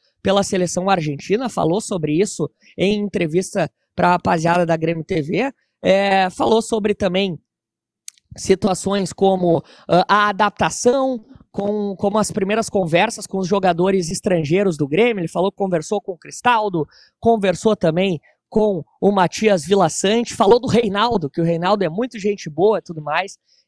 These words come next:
E a gente sabe, né, carisma não falta pro Reinaldo fazendo amizade aí com o Lucas Bessosi. Outra coisa que foi muito interessante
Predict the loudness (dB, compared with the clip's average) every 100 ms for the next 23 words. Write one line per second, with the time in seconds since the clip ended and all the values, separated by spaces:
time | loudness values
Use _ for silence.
0 | 0 2 2 2 2 2 0 -4 2 2
1 | 4 2 2 0 -2 _ _ 0 4 4
2 | 2 0 2 4 2 2 0 0 _ _
3 | 2 2 4 0 -2 0 0 0 0 0
4 | 0 0 2 0 -2 0 0 0 0 0
5 | 0 -2 0 -2 -4 -4 -6 -4 -4 -2
6 | -2 -2 -2 -4 -2 -4 -2 -2 -10 -10
7 | -6 -6 -4 -6 -6 -12